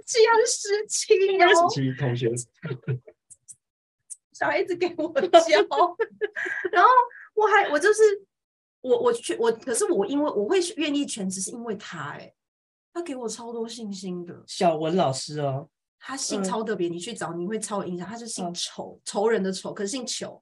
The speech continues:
Speaker 1: 仇人的仇。
Speaker 3: 裘小文，哦，他的小是破晓的晓，
Speaker 1: 对，
Speaker 3: 对不对？
Speaker 1: 是有印象，你不会忘记他，
Speaker 3: 我有，这个名字我记得，
Speaker 1: 只是
Speaker 3: 但我没有，
Speaker 1: 你一定不会忘记。
Speaker 3: 没有画面的。
Speaker 1: 下次一定要让你认识他。
Speaker 3: 好。
Speaker 1: 他，他给我很大的信心，因为我本来其实
Speaker 3: 嗯。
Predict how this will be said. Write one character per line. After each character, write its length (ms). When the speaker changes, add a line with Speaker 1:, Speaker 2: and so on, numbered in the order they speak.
Speaker 1:
仇 160
人 140
的 80
仇。 220
Speaker 3:
裘 80
小 160
文， 80
哦， 760
他 120
的 100
小 180
是 160
破 220
晓 160
的 100
晓， 140
Speaker 1:
对， 120
Speaker 3:
对 100
不 40
对？ 300
Speaker 1:
是 160
有 160
印 140
象， 200
你 80
不 100
会 100
忘 120
记 200
他， 220
Speaker 3:
我 20
有， 0
这 80
个 40
名 160
字 120
我 100
记 220
得， 160
Speaker 1:
只 60
是 60
Speaker 3:
但 160
我 300
没 140
有， 100
Speaker 1:
你 20
一 0
定 0
不 0
会 0
忘 60
记。 80
Speaker 3:
没 60
有 120
画 240
面 240
的。 100
Speaker 1:
下 160
次 100
一 60
定 80
要 100
让 180
你 40
认 180
识 180
他。 220
Speaker 3:
好。 320
Speaker 1:
他， 140
他 100
给 100
我 100
很 140
大 140
的 40
信 260
心， 280
因 80
为 40
我 60
本 160
来 160
其 140
实 280
Speaker 3:
嗯。 200